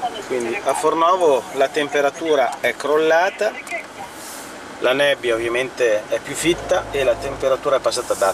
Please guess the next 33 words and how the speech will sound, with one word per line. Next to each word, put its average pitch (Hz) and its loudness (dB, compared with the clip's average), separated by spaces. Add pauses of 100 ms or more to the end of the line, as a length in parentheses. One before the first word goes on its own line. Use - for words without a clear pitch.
(360)
dodici, 139 0
tredici 131 -4
gradi 123 2
in 113 -2
alta 113 2
valle 113 4
a 98 0
quattro 113 2
gradi. 92 2
Questo 117 0
per 101 0
far 101 0
capire 143 0 (460)
come 160 4
la 135 0
provincia 120 -2
sia 139 0
divisa 127 -2
in 110 -2
due 127 2 (220)
territori 123 0
climatici 123 -2
completamente 131 -2
diversi, 120 0 (480)
opposti - -2 (220)
rispetto 131 -2
a 117 -2
quello 127 0
che 120 -2
ci - -2
si - -2
può 120 4
immaginare. 117 0